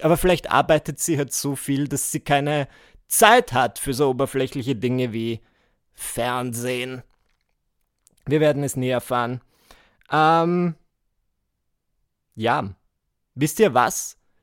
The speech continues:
Was ein nächster <laughs> Pro-Punkt ist? Jetzt kommen zwei Pro-Punkte in Folge. Hey, es muss euer Glückstag sein. Ich glaube, ich könnte in London mein bestes Leben leben, denn ich hab dort so gesund gegessen wie noch nie zuvor.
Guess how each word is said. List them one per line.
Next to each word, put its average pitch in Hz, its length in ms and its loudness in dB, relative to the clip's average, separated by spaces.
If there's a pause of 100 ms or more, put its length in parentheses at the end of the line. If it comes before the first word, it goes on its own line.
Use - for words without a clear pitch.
(160)
Was 175 140 2
ein 190 160 2
nächster 185 380 2
<laughs> 170 80 -8
Pro-Punkt 180 840 0
ist? 190 460 -4
Jetzt - 200 -6
kommen 233 260 6
zwei 214 240 4
Pro-Punkte 254 840 2
in 226 200 2
Folge. 196 1040 6
Hey, 226 800 8 (240)
es 160 160 -2
muss 202 300 2
euer 180 260 4
Glückstag 185 680 0
sein. 185 440 0 (400)
Ich 196 140 2
glaube, 220 240 6
ich - 160 -2
könnte 202 300 0
in 170 140 -2
London 165 540 2
mein 147 220 -4
bestes - 580 -2
Leben 120 380 -2
leben, 117 360 -2
denn 160 160 2
ich 226 300 -4
hab 220 180 -6
dort 143 280 0
so - 240 -2
gesund 233 640 -2
gegessen 180 640 -2
wie 156 140 0
noch 185 180 0
nie 202 240 -2
zuvor. 135 640 -2